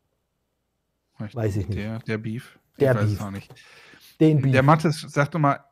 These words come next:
Speaker 1: er hatte die Canon R fünfzig und R hundert in der Hand, würde ich niemals kaufen, Spielzeug. Ja, glaube ich dir gerne. Ähm, war ja bei der Canon tausend D auch so, ne, oder zweitausend D oder wie die hießen, diese ganz günstigen Einsteigerdinger.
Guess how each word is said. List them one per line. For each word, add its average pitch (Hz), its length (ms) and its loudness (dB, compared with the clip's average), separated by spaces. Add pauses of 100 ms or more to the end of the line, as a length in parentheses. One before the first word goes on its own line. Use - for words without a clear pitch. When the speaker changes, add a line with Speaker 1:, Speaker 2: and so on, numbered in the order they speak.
Speaker 1:
er 117 160 0
hatte 143 220 2
die 135 300 -4
Canon 135 340 0
R 123 140 -4
fünfzig 147 560 -8
und 123 60 -10
R 110 140 -4
hundert 135 280 -4
in 127 80 -8
der 110 160 -4
Hand, 143 400 -6
würde 123 200 -10
ich 123 100 -6
niemals 131 280 -4
kaufen, 127 280 -6
Spielzeug. 135 520 -10
Ja, 131 300 0
glaube 131 340 0
ich 151 60 -10
dir 139 140 -10
gerne. 135 420 -2 (640)
Ähm, 113 260 -4
war 117 140 0
ja 135 120 2
bei 117 180 -2
der 113 220 -2
Canon 120 760 -6 (220)
tausend 120 540 -6
D 113 140 -6
auch 104 220 -10
so, 98 260 -14
ne, 104 140 -16
oder 104 180 -12
zweitausend 101 580 -12
D 98 80 -10
oder 95 100 -10
wie 98 80 -14
die 95 100 -14
hießen, 101 260 -16
diese 101 200 -12
ganz 101 360 -10
günstigen 101 420 -12
Einsteigerdinger. 80 880 -14